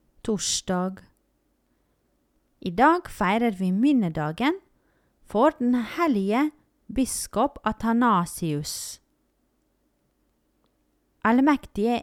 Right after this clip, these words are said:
evige Gud, du gjorde den særlige biskop Athanasius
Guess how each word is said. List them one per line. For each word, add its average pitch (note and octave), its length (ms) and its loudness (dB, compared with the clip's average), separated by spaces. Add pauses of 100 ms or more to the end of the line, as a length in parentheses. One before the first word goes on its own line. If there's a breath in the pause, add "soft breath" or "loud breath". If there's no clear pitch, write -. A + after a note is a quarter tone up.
(100)
evige G3 500 0
Gud, F#3+ 460 -8 (1080)
du A3+ 460 2
gjorde A#3+ 480 2
den A#3+ 160 0
særlige G#3 640 -2
biskop A3+ 500 -4
Athanasius A3+ 1120 -2